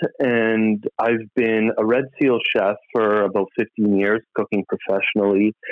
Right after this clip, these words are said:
in the culinary industry, and I've also been cooking with cannabis for about ten years or so, and, um, it's been a really great experience. Uh, out here in Vancouver, we're working, I've got a couple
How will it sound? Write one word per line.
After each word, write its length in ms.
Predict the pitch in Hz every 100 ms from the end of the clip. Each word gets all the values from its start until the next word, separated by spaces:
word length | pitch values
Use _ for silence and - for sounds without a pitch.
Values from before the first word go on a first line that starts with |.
| - -
in 480 | 110 104 101 101 101 -
the 320 | 104 101 101 -
culinary 440 | 104 104 95 95
industry, 800 | 104 101 101 - 107 110 143 139 -
and 580 | 110 104 104 104 104 101 110 - - -
I've 120 | 110 120
also 180 | 127
been 220 | 123 123 117
cooking 320 | 123 117 113
with 120 | 107 -
cannabis 400 | 127 143 120 95 95
for 120 | - 107
about 320 | 104 101 98 -
ten 160 | 107
years 240 | 104 101 95
or 120 | 101 -
so, 380 | 107 95 139 160 - - -
and, 460 | 110 110 104 98
um, 480 | 107 107 101 95 90 - -
it's 120 | 107 -
been 100 | 127
a 60 | 120
really 200 | 120 117
great 220 | 117 117
experience. 520 | 127 - 90 117 175 _ _ _ - - _ _ -
Uh, 380 | 120 127 123 123 - -
out 140 | 127 127
here 140 | - 131
in 100 | 120
Vancouver, 500 | 123 120 127 123 127
we're 220 | 117 113
working, 720 | 107 113 113 127 113 110 107
I've 180 | 110 127
got 140 | 117
a 40 | 110
couple 220 | 113